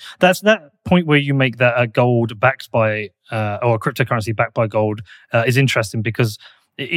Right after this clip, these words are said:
it shows at least you understand the tech side of things. You, it's like you're not against the tech side. It's more where the value's created. I do just want to correct you on something. Nobody's buying coffee f-,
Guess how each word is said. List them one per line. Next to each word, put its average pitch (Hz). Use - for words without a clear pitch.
it 156
shows 175
at 139
least 143
you 139
understand 120
the 117
tech -
side 107
of 101
things. 104
You, 113
it's 120
like 117
you're 135
not 135
against 117
the 104
tech 117
side. 107
It's 104
more 117
where 110
the 104
value's 104
created. 110
I -
do 160
just 190
want 180
to 160
correct 147
you 123
on 110
something. 117
Nobody's 123
buying 117
coffee 113
f-, -